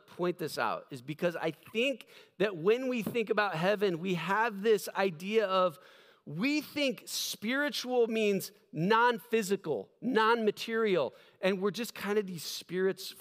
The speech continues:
floating around in the clouds, and we don't understand, no, that is not the Christian biblical teaching on the afterlife, the future. It's a physical body. Look at John twenty-one.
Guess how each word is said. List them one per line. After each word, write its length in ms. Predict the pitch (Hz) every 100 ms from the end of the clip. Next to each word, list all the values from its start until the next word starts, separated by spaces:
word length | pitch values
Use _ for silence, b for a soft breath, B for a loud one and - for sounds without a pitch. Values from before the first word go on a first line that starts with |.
| -
floating 380 | 131 139 185 190
around 560 | 180 170 175 175 175
in 100 | 170
the 60 | 175
clouds, 500 | - 160 160 165 143 B B B B
and 180 | 202
we 140 | 202 196
don't 360 | 147 220 226
understand, 540 | 233 214 - 214 190 180
no, 200 | 214 170 147
that 180 | 196 220
is 160 | 180
not 640 | 180 180 190 214 220 185 - b b b -
the 180 | 151 202
Christian 800 | - - 214 - 208 202 196 180
biblical 440 | 151 196 196 190 185
teaching 640 | - - 214 - 196 151 - 165
on 440 | 196 196 185 175 b b b _ _ _ _ _ -
the 200 | 147 185
afterlife, 720 | 185 180 185 165 143 110 -
the 100 | 175
future. 640 | - 180 190 180 120 85 - _ _ _ _ _ _ _ _ -
It's 200 | 151 151
a 80 | 156
physical 480 | - 185 165 180 165
body. 360 | 160 170 131 -
Look 220 | 151 190 208
at 120 | 147
John 300 | 170 160 160
twenty-one. 680 | - 165 156 139 151 117